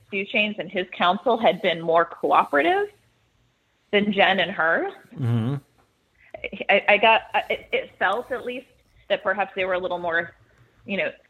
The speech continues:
Speaker 1: sympathetic or felt that they were getting more cooperation from, from their counsel. But, you know, it was, it was also a bit chaotic. We joked about the, the arraignment that was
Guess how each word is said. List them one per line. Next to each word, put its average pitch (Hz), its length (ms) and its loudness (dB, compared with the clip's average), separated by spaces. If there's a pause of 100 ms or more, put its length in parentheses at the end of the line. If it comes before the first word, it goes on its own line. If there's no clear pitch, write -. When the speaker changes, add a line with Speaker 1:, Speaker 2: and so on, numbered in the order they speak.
(300)
Speaker 1:
sympathetic 180 500 4
or 170 80 4
felt 160 240 0
that 165 100 -2
they 180 120 2
were 170 100 -2
getting 165 200 0
more 160 140 -2
cooperation - 800 -2
from, 170 340 0 (800)
from 175 140 2
their 151 140 4
counsel. - 680 -4
But, 233 180 4
you 269 80 4
know, 269 120 6
it 269 60 4
was, 277 120 2 (320)
it - 120 0
was 427 140 0
also 392 300 2
a 339 60 0
bit - 200 -2
chaotic. 175 600 2
We 180 340 -4 (480)
joked 214 320 2
about 190 320 -2
the, 165 400 -8 (1000)
the 185 160 0
arraignment 180 360 0
that 185 100 2
was - 100 -4